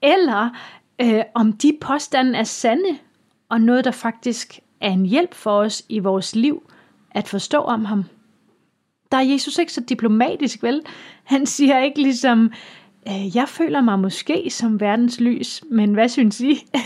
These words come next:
<laughs> Han siger ikke, "Øh, jeg tror måske, jeg har nogle svar." Han siger,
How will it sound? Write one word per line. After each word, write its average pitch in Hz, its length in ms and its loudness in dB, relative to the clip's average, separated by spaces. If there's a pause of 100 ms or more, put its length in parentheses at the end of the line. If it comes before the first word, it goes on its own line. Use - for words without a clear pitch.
(140)
<laughs> - 380 -16
Han 269 260 4
siger 269 340 2
ikke, 330 200 0 (440)
"Øh, 208 260 0
jeg 247 100 -2
tror - 280 -2
måske, 277 400 0
jeg 233 100 0
har 240 140 0
nogle 233 220 2
svar." - 460 -2 (480)
Han 262 220 2
siger, 220 400 0